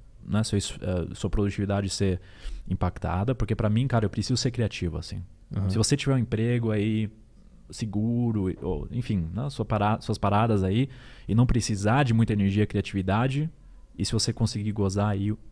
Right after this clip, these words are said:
Speaker 1: todos os dias, ou, enfim, na sua frequência, de, de boa, entendeu?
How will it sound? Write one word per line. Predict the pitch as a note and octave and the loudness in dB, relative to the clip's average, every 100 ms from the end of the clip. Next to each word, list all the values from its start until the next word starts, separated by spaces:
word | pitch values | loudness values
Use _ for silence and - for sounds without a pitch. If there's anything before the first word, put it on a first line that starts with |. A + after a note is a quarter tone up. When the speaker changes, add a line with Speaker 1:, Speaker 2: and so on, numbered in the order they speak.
| - - - - - | -18 -18 -18 -16 0
Speaker 1:
todos | B2+ G#2+ | 2 4
os | |
dias, | G2 D3+ B2 | 4 4 2
ou, | G2 G2+ | 0 -2
enfim, | A2+ G2 E2 - - - - | 0 -2 -4 -10 -20 -18 -6
na | F#2 | -4
sua | F#2+ A#2 | 0 0
frequência, | A2 - D3+ - - - - | 2 2 2 0 -4 -10 -12
de, | - B2+ | -8 -6
de | C3 D3 | 0 0
boa, | D3+ F3+ - | 2 0 -2
entendeu? | G#2 F#2 G2 | -6 -2 -2